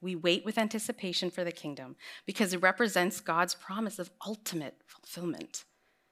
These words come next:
I don't know what pain or struggle you came in today carrying,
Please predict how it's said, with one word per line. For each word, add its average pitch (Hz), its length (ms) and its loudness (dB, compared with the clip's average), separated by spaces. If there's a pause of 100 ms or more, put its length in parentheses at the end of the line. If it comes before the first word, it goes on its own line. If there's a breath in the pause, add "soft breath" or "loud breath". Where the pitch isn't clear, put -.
(600)
I 196 80 -10
don't 226 200 -2
know 196 140 0
what 190 320 0
pain 196 340 -4
or 190 60 -2
struggle 185 420 0
you 175 160 -4
came 175 300 -2
in 165 100 0
today 139 400 -10
carrying, 185 580 -16